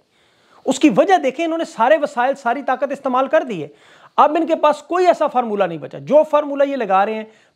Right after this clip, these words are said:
पाकिस्तान की अवाम समझ जाती है। और बात ही सिर्फ अब इमरान खान की नहीं, क्योंकि देखिए, इमरान खान ने सारी ज़िंदगी तो नहीं रहना, किसी ने भी नहीं रहना। मसला इस बदबूदार निज़ाम का है, जो इमरान खान आज खड़ा है, इस बदबूदार निज़ाम को बेनकाब कर चुका है। अब लोगों के लिए समझना बड़ा आसान हो गया है।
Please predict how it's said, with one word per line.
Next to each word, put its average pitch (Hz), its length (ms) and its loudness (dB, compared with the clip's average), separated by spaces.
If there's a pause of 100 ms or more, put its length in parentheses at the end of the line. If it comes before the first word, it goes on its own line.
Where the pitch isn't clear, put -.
पाकिस्तान 233 460 0
की 233 80 -2
अवाम 185 220 -2
समझ 190 260 -6
जाती 196 260 -8
है। 175 80 -18 (640)
और 208 80 4
बात 240 340 4
ही 285 60 -8
सिर्फ - 320 -2
अब 247 180 -2
इमरान 226 320 0
खान 294 280 0
की 285 100 -2
नहीं, 196 180 -2
क्योंकि 233 180 -4
देखिए, 330 100 0
इमरान 240 300 -2
खान 285 200 -6
ने 285 60 -4
सारी 233 240 -4
ज़िंदगी 214 320 -4
तो 233 100 -4
नहीं 311 140 -2
रहना, 202 160 0
किसी 294 220 -4
ने 359 80 0
भी 302 100 0
नहीं 202 140 -2
रहना। 143 180 -10 (580)
मसला 240 320 4
इस 302 120 -2
बदबूदार 208 500 2
निज़ाम 220 400 -2
का 180 100 -8
है, 139 60 -8
जो 196 100 -6
इमरान 185 300 -2
खान 254 220 -6
आज 233 140 -4
खड़ा 185 220 2
है, 226 60 2
इस 185 60 -6
बदबूदार 170 440 0
निज़ाम 196 260 -4
को 202 80 -6
बेनकाब 180 440 -2
कर 247 120 -2
चुका 170 220 -8
है। 285 140 -8 (460)
अब 302 140 4
लोगों 269 280 4
के 330 60 -2
लिए 339 100 -2
समझना 370 420 0
बड़ा 339 140 2
आसान 190 320 -2
हो 131 140 -16
गया 139 100 -20
है। - 60 -20